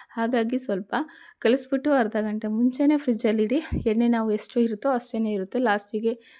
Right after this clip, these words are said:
ನೋಡಿ ಅಷ್ಟೇ ಎಣ್ಣೆ ಉಳಿದಿರುತ್ತೆ. ಹಾಗೆ ಬೋಂಡ ಕೂಡ ಇವಾಗ, ಈರುಳ್ಳಿ ಬೋಂಡ ಕೂಡ ಆಯಿತು. ಆ, ಮಕ್ಕಳಿಗೆ ಇಷ್ಟ ಆಗುತ್ತೆ ಈರುಳ್ಳಿ ಬೋಂಡ, ಆದರೆ ಸ್ವಲ್ಪ ಮೆಣಸಿನ್ಕಾಯಿ ಹಾಕಿರೋದ್ರಿಂದ ಭಯನೇ. ಅಂದರೆ ಸ್ವಲ್ಪ ಖಾರದ ಪುಡಿ ಹಾಕ್ಕೊಳ್ಳೋಣ ಅಂದ್ಕೊಂಡೆ,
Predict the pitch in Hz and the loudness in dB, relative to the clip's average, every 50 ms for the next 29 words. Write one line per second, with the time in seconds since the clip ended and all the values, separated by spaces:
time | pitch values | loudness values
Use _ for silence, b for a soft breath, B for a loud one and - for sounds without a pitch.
0 | B B - 202 214 254 247 - - 202 214 - - 262 262 254 240 220 214 214 | B B -2 0 0 0 0 -2 -2 -4 -4 -2 0 2 2 2 2 2 0 -2
1 | 208 208 208 208 208 196 196 196 196 196 196 - 330 349 - - - 226 220 220 | -2 -2 -2 -2 0 0 -2 -2 -2 -4 -6 -8 -10 -10 -10 -8 -8 -6 -4 -2
2 | 226 226 208 208 208 202 196 208 214 - - 202 208 202 202 208 196 185 214 202 | -2 -2 -2 -2 -4 -4 -4 -6 -8 -6 -4 -2 -2 -2 -2 -2 -4 -4 -2 -2
3 | 202 196 190 - 208 202 202 196 196 196 202 196 - 202 208 190 190 196 196 - | -2 -4 -4 -4 -4 -4 -2 -2 -4 -4 -6 -8 -8 -8 -6 -4 -4 -4 -4 -4
4 | 311 330 - B B B B B B B B B - 226 208 208 208 208 208 202 | -6 -6 -6 B B B B B B B B B -6 -4 -4 -2 -2 -2 -2 -4
5 | 202 - 254 262 262 269 262 247 240 - - 226 226 226 220 220 214 - 208 202 | -2 0 0 2 2 4 2 2 2 0 0 0 0 2 0 -2 0 0 2 2
6 | 208 220 233 233 226 220 214 208 226 254 254 233 240 220 220 - 220 208 208 208 | 2 2 2 2 2 2 0 0 2 0 0 0 0 -2 -2 -2 -2 -2 0 0
7 | 208 202 208 - 247 240 - 233 226 214 220 - - 208 208 208 220 214 208 185 | 0 -2 -2 -2 -2 0 2 0 0 0 -4 -4 -2 -2 0 0 0 0 0 0
8 | 202 196 185 185 190 202 208 208 196 240 311 311 B B B B B B - 208 | 0 0 0 0 2 0 0 0 0 -2 -2 -4 B B B B B B -4 0
9 | 220 240 247 247 - 233 220 220 - 226 - 214 208 214 226 240 - - 247 247 | 2 2 0 0 0 -4 -4 -4 -6 -6 -2 0 0 0 0 -2 -4 0 2 2
10 | 247 233 214 208 - - 226 226 226 220 214 208 208 208 - - 202 208 233 | 2 2 0 -2 -2 0 0 2 2 0 0 -2 -4 -6 -4 -4 -4 0 0